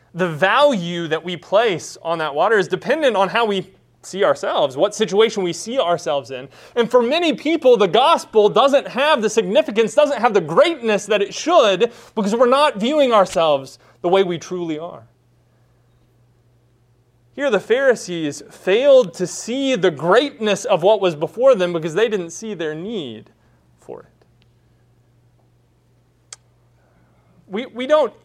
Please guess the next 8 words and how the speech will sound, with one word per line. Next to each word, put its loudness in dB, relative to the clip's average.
emphasize -2
grace -6
by 0
minimizing -6
sin. -20
We -12
emphasize -4
grace -8